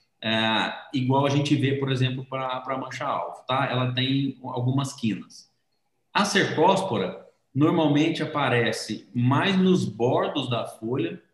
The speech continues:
e são lesões maiores, causando como se fosse um crestamento mesmo. É, a gente consegue ver, às vezes, a folha até, é, encarquilhando,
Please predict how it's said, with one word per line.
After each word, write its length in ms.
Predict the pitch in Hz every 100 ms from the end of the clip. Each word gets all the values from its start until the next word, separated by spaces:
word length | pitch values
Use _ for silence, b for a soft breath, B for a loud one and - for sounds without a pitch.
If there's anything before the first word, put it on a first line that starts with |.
| _ -
e 60 |
são 200 | 123 160
lesões 360 | 170 151 160 156
maiores, 680 | 170 160 123 127 123 98 -
causando 560 | 123 120 151 151 151 B B -
como 180 | 143
se 180 | 143 151
fosse 220 | 170 175
um 80 | 180
crestamento 840 | 185 180 - 175 131 139 139 123 123
mesmo. 520 | 117 120 110 - - _ _ _ -
É, 60 | 113
a 640 | 110 110 110 110 - 120
gente 200 | 127 143
consegue 420 | 151 147 156 151
ver, 260 | 131 147 147
às 80 | -
vezes, 180 | 143 139
a 120 | 135
folha 280 | 156 151 143
até, 560 | - 160 190 202 B B B _
é, 420 | 143 139 139 135 151
encarquilhando, 1000 | 156 156 151 151 127 135 139 110 98